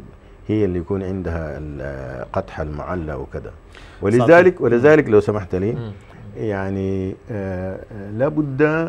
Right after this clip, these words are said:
Speaker 1: من النظر إلى الجهة التي، آه، تملك، آه، ال-، الكتلة الأكبر في الحراك السياسي، يا أغلبية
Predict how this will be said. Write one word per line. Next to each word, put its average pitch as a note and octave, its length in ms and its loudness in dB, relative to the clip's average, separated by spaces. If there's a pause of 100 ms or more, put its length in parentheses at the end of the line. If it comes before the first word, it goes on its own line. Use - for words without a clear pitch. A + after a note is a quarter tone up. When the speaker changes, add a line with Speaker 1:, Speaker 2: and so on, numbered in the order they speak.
(160)
Speaker 1:
من C#3+ 480 0 (120)
النظر B2+ 760 0 (120)
إلى A2+ 420 2 (280)
الجهة F#2 1600 -6 (280)
التي، B2 680 -6 (240)
آه، F2+ 580 -6 (160)
تملك، B2 380 -2 (220)
آه، D#2+ 540 -4 (1300)
ال-، F2 400 -6
الكتلة G#2+ 420 -4
الأكبر B2 560 0 (240)
في - 80 -12
الحراك G#2+ 420 -2
السياسي، E2 500 -8 (580)
يا C#3 240 2
أغلبية A#2 640 0